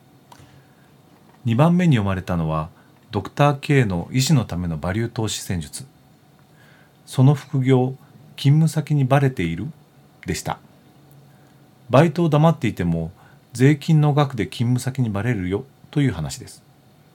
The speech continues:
来年四月からの働き方改革で、え、勤務先は副業先についても把握することが求められていますし、え、ぜひきちんと対応しましょう。さて、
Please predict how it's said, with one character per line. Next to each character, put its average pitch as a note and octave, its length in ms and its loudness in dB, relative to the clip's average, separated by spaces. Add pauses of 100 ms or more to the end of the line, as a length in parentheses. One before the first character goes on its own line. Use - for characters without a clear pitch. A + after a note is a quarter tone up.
(1040)
来 C3 220 2
年 D3+ 220 2
四 C#3 160 -4
月 C#3 180 -2
か - 80 -4
ら G#2 100 -2
の E2+ 140 -6
働 G2+ 340 -4
き - 120 -20
方 G2+ 320 -6
改 F#2 160 -4
革 - 200 -18
で、 D#2+ 280 -12 (400)
え、 - 160 -14
勤 C3 280 2
務 C3+ 40 2
先 B2+ 260 -8
は A2 220 -4 (340)
副 - 300 -20
業 D3+ 180 2
先 C#3+ 240 -4
に D3 80 0
つ C#3 140 -2
い D3 100 0
て D#3 80 -2
も C3+ 100 2
把 F#2+ 220 -4
握 - 80 -16
す - 100 -12
る B2+ 60 -6
こ C3 120 -10
と D3+ 100 -4
が E3 100 -2
求 E2+ 240 -8
め E2 80 -4
ら D#2 140 -6
れ D#2+ 60 -10
て - 100 -18
い D#2+ 40 -10
ま D2+ 120 -10
す - 100 -12
し、 G#2+ 240 -8 (480)
え、 E2 140 -10
ぜ G#2 120 -4
ひ - 220 -8 (120)
き - 100 -20
ち - 120 -8
ん F2 60 -6
と E2 80 -12
対 D#2 220 -12
応 D#2+ 80 -16
し - 80 -20
ま - 80 -14
し - 80 -12
ょ - 20 -14
う。 - 40 -16 (2000)
さ - 180 -2
て、 D3+ 280 2